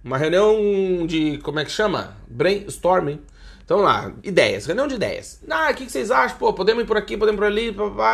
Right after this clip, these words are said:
pá." Aí sempre tem eu. Eu vou tá me jogando, né? Muito perto da hélice. A hélice muito perto da gente aqui, <laughs> cortando perto. E aí eu, "Não, eu acho que nós podíamos fazer tal coisa." Aí o chefe diz, "Hum, não, a ideia é ruim."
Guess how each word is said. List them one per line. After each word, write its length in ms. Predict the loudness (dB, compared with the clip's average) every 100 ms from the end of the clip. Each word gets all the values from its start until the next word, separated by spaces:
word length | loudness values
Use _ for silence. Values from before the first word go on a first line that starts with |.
| 0
pá." 80 | -6 -18 -8 2
Aí 160 | 2
sempre 300 | 4 2 4
tem 180 | 4 6
eu. 280 | 6 6 0 -16 -20 -6
Eu 180 | 0 0
vou 100 | 0
tá 120 | -2
me 80 | 2
jogando, 340 | 2 2 0
né? 200 | -2 -8 -12 -4
Muito 260 | 0 0
perto 200 | 2 2
da 100 | 2
hélice. 420 | 0 -2 -8 -14 -10
A 100 | -4
hélice 340 | -4 -4 -6
muito 300 | 0 2 2
perto 340 | 2 4 4 2
da 60 | -4
gente 240 | -4 -6
aqui, 180 | -8 -10 -10 -10
<laughs> 200 | -10 -10
cortando 460 | -4 -2 2 2 2
perto. 260 | 0 0 -2 -16 -18 2
E 60 | 8
aí 100 | 8
eu, 180 | 8 4
"Não, 180 | 2
eu 100 | 6
acho 160 | 4 4
que 40 | -2
nós 120 | -6
podíamos 220 | -6 -8
fazer 100 | -4
tal 180 | -2 2
coisa." 380 | 6 6 4 -10 -16 -18 -8
Aí 80 | -6
o 60 | -4
chefe 260 | -6 -8
diz, 280 | -10 -12 -14 -16 -14 -10
"Hum, 580 | -6 -2 -2 0 0 0
não, 240 | 0 0
a 40 | 0
ideia 220 | 2 2
é 40 |
ruim." 300 | 2 -2 -4